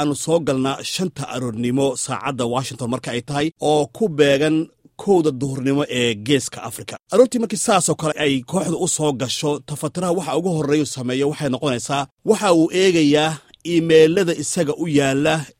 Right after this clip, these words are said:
iyo fariimaha loogu reebay telefoonnada ee khuseeya wax alla wixii waree markaasi u baahan in la baahiyo.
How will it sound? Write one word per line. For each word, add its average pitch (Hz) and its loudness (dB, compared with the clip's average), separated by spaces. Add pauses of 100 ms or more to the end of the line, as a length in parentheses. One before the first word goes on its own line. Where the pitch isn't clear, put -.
(140)
iyo 156 2
fariimaha 156 -2
loogu 143 4
reebay 143 2
telefoonnada 147 -2 (140)
ee 147 4
khuseeya 147 0 (220)
wax 165 -6
alla 160 0
wixii 151 -2
waree 143 2
markaasi 139 -4
u 131 -8
baahan 127 -6
in 131 -6
la 120 -6
baahiyo. 113 -10